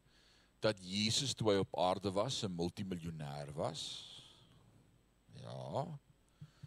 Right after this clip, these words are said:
Hy het met al die goud, silwer en wierook en mirre en alles wat hy gekry het met sy geboorte, sy hele bediening van drieëndertig jaar gefinansier. As daar toe Mercedes S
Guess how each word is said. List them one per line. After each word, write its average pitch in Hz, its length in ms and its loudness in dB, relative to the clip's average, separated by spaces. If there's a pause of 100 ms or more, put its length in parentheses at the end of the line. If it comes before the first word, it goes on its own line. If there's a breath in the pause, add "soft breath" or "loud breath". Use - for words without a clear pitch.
(1500 loud breath)
Hy 139 60 10
het 147 100 -2
met 165 240 6
al 190 140 6
die 175 80 -2
goud, 196 400 6
silwer 175 580 6
en 135 140 0 (220)
wierook 151 440 4
en 101 120 2 (180)
mirre 147 320 6
en 127 100 2
alles 131 300 2
wat 131 160 0
hy - 80 2
gekry 135 340 0
het 120 140 -6
met 117 100 -4
sy 110 140 0
geboorte, 139 640 6
sy 117 160 0
hele 135 400 4
bediening 113 400 2
van 107 160 -4
drieëndertig 98 600 0
jaar 85 240 2
gefinansier. 82 800 -6 (3250 loud breath)
As 113 200 8
daar 120 160 8
toe 175 180 4
Mercedes 139 480 2
S - 240 -2